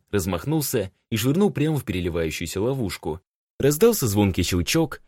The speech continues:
плётка резко распрямилась, ударив летящий камень длинным языком, отчего тот пулей скрылся в лесу.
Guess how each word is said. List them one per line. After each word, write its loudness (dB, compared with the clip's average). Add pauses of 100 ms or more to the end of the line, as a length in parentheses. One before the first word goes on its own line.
(140)
плётка 2
резко 2
распрямилась, 4
ударив 4
летящий 2
камень 2
длинным 2
языком, 0 (260)
отчего 2
тот 0
пулей 2
скрылся -2
в -2
лесу. -2